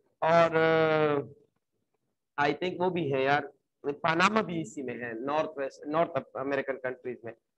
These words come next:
तो ये, ये जो नॉर्थ American countries आप लोगों को मैं चार पांच वैसे लिखवा भी देता हूँ, अ, लेकिन आप लोग बाद में फिर देख लेना, और जरूरी नहीं है कि आप इसमें से सारे याद कर लो, सारे तो बहुत ज्यादा होंगे।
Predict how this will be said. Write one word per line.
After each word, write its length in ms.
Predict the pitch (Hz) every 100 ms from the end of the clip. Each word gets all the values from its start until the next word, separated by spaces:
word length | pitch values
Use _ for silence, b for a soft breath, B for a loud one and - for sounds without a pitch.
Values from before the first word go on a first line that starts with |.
| _ _ -
तो 340 | 180 185 185
ये, 240 | - 185 208
ये 60 |
जो 120 | 226 214
नॉर्थ 320 | 202 233 240
American 420 | 233 208 220 214
countries 600 | 208 185 190 226 208 - -
आप 200 | 185 190
लोगों 140 | 202
को 40 |
मैं 100 | 208
चार 160 | 214 185
पांच 220 | - 220
वैसे 220 | 214 220
लिखवा 340 | 220 180 202 226
भी 100 | 226
देता 260 | 175 170
हूँ, 200 | 165 226 - _ _ _ -
अ, 280 | 151 147
लेकिन 280 | 156 160 175
आप 160 | 185 196
लोग 120 | 208
बाद 220 | 180 196
में 100 | 214
फिर 140 | 208 208
देख 300 | 160 214 208
लेना, 240 | 185 180
और 380 | 170 - 151 165
जरूरी 320 | 180 220 269
नहीं 140 | 294
है 80 | 381
कि 120 | 320
आप 260 | 254 214 214
इसमें 220 | 233 240
से 100 | 233
सारे 360 | 226 226 226 214
याद 180 | 175 170
कर 80 | 151
लो, 180 | 143 135
सारे 280 | 156 202 214
तो 100 | 202
बहुत 220 | 214 240
ज्यादा 240 | 180 156
होंगे। 280 | 139 135 127